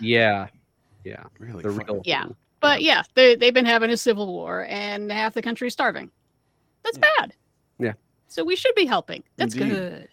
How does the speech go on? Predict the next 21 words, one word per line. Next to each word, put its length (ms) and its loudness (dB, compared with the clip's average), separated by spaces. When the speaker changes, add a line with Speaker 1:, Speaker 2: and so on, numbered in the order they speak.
Speaker 2:
That's 220 -4
good. 560 4
Uh, 420 6
not 400 2
good, 380 6
uh, 240 2
is 100 -2
another 260 -2
part 160 0
of 60 -4
the 60 -4
world. 380 -2
Three 200 0
hundred 320 -2
thousand 420 4
Hindu-, 400 -4
what? 340 -12
Speaker 1:
Yeah, 200 0
three 300 2
hundred 300 2
thousand. 520 2